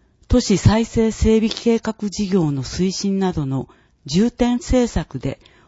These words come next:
大きく予算を活用する事業が多く、すべての施設の存続は困難に思えてならない。次の三点について町長の考えをうた-、伺う。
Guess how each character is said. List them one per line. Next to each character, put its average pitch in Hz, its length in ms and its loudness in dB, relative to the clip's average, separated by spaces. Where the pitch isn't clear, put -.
大 262 200 4
き - 140 -14
く 175 160 0
予 190 140 0
算 170 280 0
を 127 60 -8
活 143 320 -6
用 185 200 0
す 175 160 -6
る 165 180 -4
事 190 160 0
業 156 260 2
が 131 180 -4
多 151 140 0
く、 - 320 -6
す - 180 0
べ 247 140 6
て 190 160 0
の 165 120 2
施 - 120 -6
設 185 260 -2
の 147 100 -4
存 151 260 -4
続 147 280 -6
は 143 240 -4
困 247 280 2
難 170 200 0
に 170 80 2
思 156 240 2
え - 20 -6
て 139 140 0
な 123 160 -6
ら 139 120 -4
な 143 160 -4
い。 - 60 -20
次 214 280 4
の 190 160 2
三 226 280 2
点 165 240 0
に 147 120 -2
つ - 160 -8
い 139 100 -6
て - 240 -4
町 214 220 4
長 147 260 -4
の 160 120 -2
考 165 380 -2
え 220 120 0
を 196 80 0
う 120 80 -4
た-、 - 140 -16
伺 127 440 -6
う。 - 100 -16